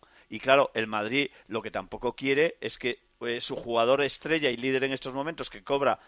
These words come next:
ocho millones, eh, netos, pues venga un tío y cobre veinticinco netos, claro. Entonces, hay tal diferencia salarial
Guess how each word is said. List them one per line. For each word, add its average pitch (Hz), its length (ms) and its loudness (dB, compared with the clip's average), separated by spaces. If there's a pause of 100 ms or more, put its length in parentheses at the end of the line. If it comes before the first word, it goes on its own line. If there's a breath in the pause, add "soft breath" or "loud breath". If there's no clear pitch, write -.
(140 loud breath)
ocho 135 340 0
millones, 139 560 0
eh, 143 100 4
netos, 165 560 0 (320 loud breath)
pues - 260 -10
venga 131 280 4
un 143 120 -2
tío 160 300 2
y 135 140 -6
cobre 143 360 2
veinticinco 120 800 -4
netos, 117 420 -8
claro. 120 360 -8
Entonces, 113 480 -10
hay 120 120 4
tal 143 200 4
diferencia 147 420 -2
salarial 156 480 4